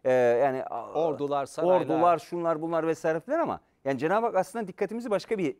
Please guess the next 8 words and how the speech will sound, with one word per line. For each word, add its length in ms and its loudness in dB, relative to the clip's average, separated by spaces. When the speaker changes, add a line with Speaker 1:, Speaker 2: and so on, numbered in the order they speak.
Speaker 1:
yere 280 2
çekiyor. 380 -2
Yani 240 0
kuşun 440 -8
dilini 320 -6
bilen 240 -4
bir 160 -2
adam. 260 -2